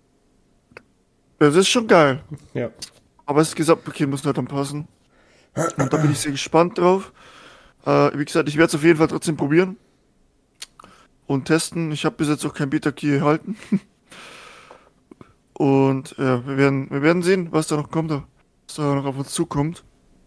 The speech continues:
Speaker 1: Ähm, jetzt müssen wir erstmal schauen, dass das rauskommt. Ähm, ich glaub, nächstes Jahr ist angekündigt jetzt, oder?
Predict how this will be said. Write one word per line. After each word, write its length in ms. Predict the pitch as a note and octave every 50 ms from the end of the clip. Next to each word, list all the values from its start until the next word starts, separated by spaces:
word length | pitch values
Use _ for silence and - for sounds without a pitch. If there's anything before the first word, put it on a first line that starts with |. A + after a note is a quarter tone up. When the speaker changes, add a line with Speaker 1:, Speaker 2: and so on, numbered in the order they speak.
| _ _ _ _ _ _ _ _ - - - _ _ - - - - - - _ - -
Speaker 1:
Ähm, 360 | - C#3 C#3 C#3 C#3 C#3 C#3 C#3
jetzt 120 | B2 -
müssen 120 | D3 D3
wir 80 | D3+ D3
erstmal 240 | C#3+ C#3+ - D3+ C#3
schauen, 200 | - - C#3+ C#3+
dass 160 | D3 C#3 -
das 160 | D3+ C3 -
rauskommt. 680 | C#3+ C#3+ D3+ C#3+ - - - - C#3+ C3 B2+ - - - _ - - - _ _ _ _ _ _ _ _ _ _ _ _ _ - -
Ähm, 460 | C3+ C3+ C3+ C3+ C3 C3 C3 C3 C3
ich 80 | C3
glaub, 240 | - D#3 D3+ D3 - _ _ _ _ _ _ _ _ _ _ -
nächstes 400 | C#3+ D3+ D#3 D3 - D3 - -
Jahr 160 | C#3+ C3+ C3+
ist 140 | B2+ - -
angekündigt 480 | D3+ C#3+ C3 - - C#3 B2+ C3+ C3
jetzt, 220 | - C3+ C3+ - D3
oder? 240 | D3+ E3 E3+ D#3